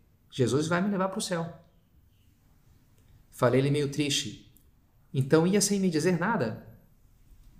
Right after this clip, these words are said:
"Claro que não", consolou-me. E continuou, "Agora mesmo falava com Jesus sobre tudo isso."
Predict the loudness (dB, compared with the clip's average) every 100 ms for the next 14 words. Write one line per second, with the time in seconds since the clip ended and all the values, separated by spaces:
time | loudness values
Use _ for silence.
0 | -20 _ -10 -2 -2 0 0 0 0 -4
1 | -6 -4 0 0 0 -4 -12 -20 -20 _
2 | _ _ -8 -2 -2 0 2 2 0 -4
3 | 2 2 4 2 2 2 2 2 0 2
4 | 2 0 -2 -6 -6 -4 -6 -6 -14 -18